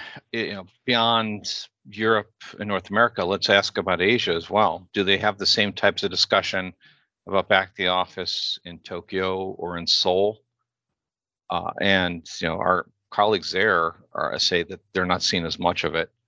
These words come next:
In the United States, you have all these different areas you can, uh, move a business around to for some tax advantages. And that's something that we've seen a long run trend of firms doing that, move the lower value add stuff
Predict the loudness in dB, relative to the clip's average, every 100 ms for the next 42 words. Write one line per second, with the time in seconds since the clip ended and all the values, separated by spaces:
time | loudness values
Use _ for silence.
0 | -10 -4 0 0 0 0 0 2 2 4
1 | 0 -2 -8 -8 0 4 4 2 -2 -6
2 | -8 -8 -12 -20 -20 _ _ -12 -4 0
3 | 2 2 0 0 0 0 0 2 2 2
4 | -2 -4 0 0 0 -6 -2 0 0 -2
5 | -2 -6 -12 -14 -14 -14 -20 _ _ -2
6 | -2 2 2 2 0 0 -2 -2 _ _
7 | -20 -14 -8 -2 2 2 0 -2 -10 _
8 | _ _ -6 -6 -4 0 2 2 2 0
9 | 0 -4 -6 -6 -8 -12 -14 -8 -8 -6
10 | 0 0 0 -4 0 2 2 0 -2 -2
11 | _ _ _ _ _ _ _ -6 -4 -2
12 | 0 2 4 2 4 4 4 2 0 -2
13 | -4 -8 -10